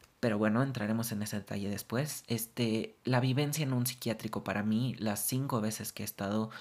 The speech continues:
ha sido simplemente estar en, es como estar en un lugar liminal. No sé si conozcan esto de los espacios liminales,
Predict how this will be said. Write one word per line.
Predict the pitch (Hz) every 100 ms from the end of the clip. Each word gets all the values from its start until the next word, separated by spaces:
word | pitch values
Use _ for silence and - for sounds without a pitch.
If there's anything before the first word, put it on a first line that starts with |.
| - - - - _
ha | 127
sido | 123 123 127 123 123 - - _
simplemente | - - 135 135 123 127 123
estar | - - 117 113 - _ _ _
en, | 120 120 117 113
es | - -
como | 175 147
estar | - 131
en | 127
un | 127 127 123
lugar | 113 117
liminal. | 123 117 104 107 104 92 - - - - -
No | 135
sé | 147 180
si | 214
conozcan | 117 104 107 104
esto | 107 - 107
de | 98
los | 104
espacios | 95 - 98 - 104
liminales, | 104 98 95 104 185 -